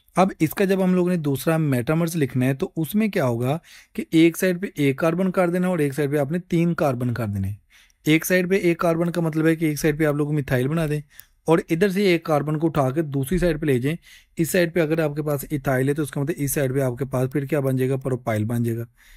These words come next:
और बीच में ये वाला कार्बोनाइल ग्रुप वैसे का वैसा रहेगा। अब ये वाला और ये जो आपको दिया गया ये दोनों एक दूसरे के मेटामर्स होंगे। अब आप देख सकते हैं इसका दूसरा मेटामर्स जो है वो भी मैं आपको दिखा देता हूँ। यहाँ पे देख सकते हैं वही चीज़ है कि एक साइड पे एक कार्बन रह गया मिथाइल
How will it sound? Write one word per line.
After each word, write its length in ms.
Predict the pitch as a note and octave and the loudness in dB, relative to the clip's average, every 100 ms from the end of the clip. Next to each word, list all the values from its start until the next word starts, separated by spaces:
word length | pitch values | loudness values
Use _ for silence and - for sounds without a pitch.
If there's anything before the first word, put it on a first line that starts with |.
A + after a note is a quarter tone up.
| - _ _ | -20 _ _
और 120 | C#3+ | -4
बीच 240 | C#3+ C3+ D3 | 0 0 0
में 80 | D3 | 2
ये 100 | C#3+ | 2
वाला 160 | C3+ C3+ | 2 0
कार्बोनाइल 440 | C3 A#2+ C3+ C3 | -2 0 0 0
ग्रुप 240 | B2+ C3 C#3 | 0 -2 -2
वैसे 320 | C3 G#2+ C3 | -2 -2 -2
का 100 | D3+ C#3 | -2 0
वैसा 300 | A#2 G#2+ B2 | -2 -2 -2
रहेगा। 300 | A2 G#2+ G#2+ - - _ | -2 -2 -8 -14 -20 _
अब 140 | E3 D3 | -2 2
ये 140 | C#3+ | 2
वाला 280 | F3 F#3+ G3+ G3+ _ _ | 2 2 0 -4 _ _
और 200 | D3 D#3 | 0 0
ये 160 | D3 D3 | 0 -2
जो 120 | D3 - | -2 -2
आपको 240 | B2+ B2 C#3+ | -2 -2 -2
दिया 200 | B2+ A2+ | 0 0
गया 100 | C3+ | 0
ये 80 | C#3+ | 0
दोनों 260 | D3+ F3+ | 0 -2
एक 220 | - C#3 C3+ | 0 0 0
दूसरे 280 | C3 D3 | -2 -2
के 160 | C3+ G3 | 0 0
मेटामर्स 580 | F#3+ C#3+ A#2 C3 B2 A#2 | 2 0 0 2 0 0
होंगे। 280 | A#2 G2+ G2+ - - - _ - | 0 0 -2 -6 -20 -20 _ -2
अब 140 | D#3+ | 2
आप 100 | F3 | 2
देख 160 | D#3+ D#3 | 2 0
सकते 240 | F3 D#3 | 0 2
हैं 40 | F3 | 0
इसका 180 | D3 F3 | 2 -2
दूसरा 300 | C#3 D3 D3+ - | -2 -2 -4 -2
मेटामर्स 420 | C#3 A#2 C#3+ C#3+ | -2 0 -2 -2
जो 120 | C#3+ | 0
है 60 | D3 | 0
वो 160 | C3+ C3+ | 0 -2
भी 80 | |
मैं 120 | D3+ D3 | -2 -4
आपको 180 | C3+ | -4
दिखा 200 | C#3 C#3+ C3+ | -4 -2 0
देता 180 | C3 | 0
हूँ। 60 | C#3 | 0
यहाँ 120 | C3 | -2
पे 100 | A#2+ | 0
देख 160 | B2+ A#2+ | 0 0
सकते 240 | C#3+ C#3 | -2 -4
हैं 80 | E3 - - - - | -6 -8 -18 -18 0
वही 140 | D#3 | 0
चीज़ 220 | E3 D#3 D#3 | 2 0 0
है 60 | |
कि 140 | D3+ - | 0 -2
एक 180 | C#3+ C3+ | -2 0
साइड 200 | D3+ C#3 | -2 -2
पे 80 | D#3+ | -2
एक 180 | C#3 C3 | 0 0
कार्बन 240 | D3+ D#3 E3+ | 0 -2 0
रह 180 | E3 E3 | 0 0
गया 200 | F3+ F3+ - | -2 -4 -4
मिथाइल 420 | D3 C3+ C#3+ C#3+ | -4 0 2 0